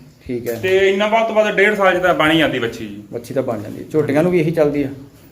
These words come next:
Speaker 2: ਝੋਟੀਆਂ ਨੂੰ ਸੇਮ, ਸੇਮ ਹੀ ਚੀਜ਼ ਚੱਲਦੀ ਹੈ।
Speaker 1: ਮਤਲਬ ਕੱਲਾ ਦੁੱਧ ਵਾਲੀ ਫੀਡ ਤੁਸੀਂ ਆਪ ਦੀ ਬਣਾਉਣੇ ਆ, ਬਾਕੀ ਸਾਰੀ ਮੁੱਲ ਦੀ?
Speaker 2: ਹਾਂਜੀ, ਹਾਂਜੀ।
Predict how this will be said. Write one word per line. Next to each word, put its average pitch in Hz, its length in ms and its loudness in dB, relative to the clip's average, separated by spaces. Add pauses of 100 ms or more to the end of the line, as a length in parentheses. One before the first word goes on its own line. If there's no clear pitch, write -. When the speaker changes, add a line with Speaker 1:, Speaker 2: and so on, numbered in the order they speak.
Speaker 2:
ਝੋਟੀਆਂ 156 320 2
ਨੂੰ 160 140 0
ਸੇਮ, 160 340 0
ਸੇਮ 151 260 -2
ਹੀ 156 120 -2
ਚੀਜ਼ 151 200 -6
ਚੱਲਦੀ 127 280 -6
ਹੈ। 123 60 -8
Speaker 1:
ਮਤਲਬ 147 280 -2
ਕੱਲਾ 185 280 4
ਦੁੱਧ 170 240 2
ਵਾਲੀ 202 220 4
ਫੀਡ 165 180 -2
ਤੁਸੀਂ 165 220 -2
ਆਪ 123 160 4
ਦੀ 127 80 -4
ਬਣਾਉਣੇ 139 300 0
ਆ, 151 60 2
ਬਾਕੀ 147 280 -2
ਸਾਰੀ 151 280 0
ਮੁੱਲ 127 240 0
ਦੀ? 101 120 -14 (140)
Speaker 2:
ਹਾਂਜੀ, 170 220 4
ਹਾਂਜੀ। 110 280 -6